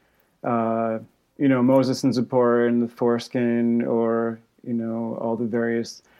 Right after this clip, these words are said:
rapes and genocides and things. I mean, I don't think we got those in Sunday school classes as a small child,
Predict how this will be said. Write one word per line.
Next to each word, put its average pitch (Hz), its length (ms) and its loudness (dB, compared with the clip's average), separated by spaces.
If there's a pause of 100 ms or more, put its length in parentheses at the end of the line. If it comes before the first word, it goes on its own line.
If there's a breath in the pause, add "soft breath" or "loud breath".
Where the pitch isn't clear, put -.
(380 soft breath)
rapes 180 480 2
and 143 760 2
genocides 135 540 4
and 123 180 -2
things. 127 300 -2
I 135 40 2
mean, 139 120 2
I 151 80 2
don't 165 160 2
think 143 160 0
we 135 100 4
got 127 240 4
those 117 500 0 (440)
in 123 80 -2
Sunday 135 260 2
school 127 220 0
classes 117 360 -2
as 113 80 -4
a 117 60 -2
small 110 240 -2
child, - 420 -10